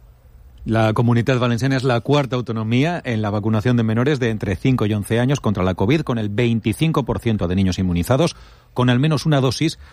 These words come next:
frente a la media nacional, que es del diecisiete coma ocho por ciento. Así, es la tercera autonomía con mayor tasa de vacunación,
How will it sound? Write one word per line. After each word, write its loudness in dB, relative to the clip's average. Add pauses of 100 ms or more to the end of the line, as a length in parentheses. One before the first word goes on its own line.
frente 0
a 0
la 0
media 0
nacional, 0
que 0
es -2
del 0
diecisiete 0
coma 0
ocho 0
por -2
ciento. -2
Así, 0 (280)
es -2
la 0
tercera 0
autonomía 0
con -2
mayor -2
tasa -4
de -4
vacunación, 0